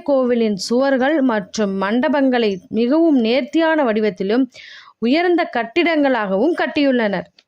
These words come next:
இக்கோவிலில் சிற்பங்கள், புராண காட்சிகள்,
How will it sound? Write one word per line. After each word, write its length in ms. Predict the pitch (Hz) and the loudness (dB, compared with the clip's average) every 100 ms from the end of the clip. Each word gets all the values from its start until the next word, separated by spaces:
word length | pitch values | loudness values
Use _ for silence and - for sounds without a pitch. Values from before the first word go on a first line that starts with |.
| _ _ _ _ | _ _ _ _
இக்கோவிலில் 800 | 214 214 - 254 320 311 262 311 - _ _ - | -10 -6 -2 0 2 2 2 0 -2 _ _ -20
சிற்பங்கள், 760 | - 277 269 - 339 262 247 285 | -8 -6 -6 -4 -2 0 0 -2
புராண 380 | - 240 285 320 311 | -4 -2 0 0 -2
காட்சிகள், 560 | 240 220 180 214 254 | -2 -4 -4 -2 -2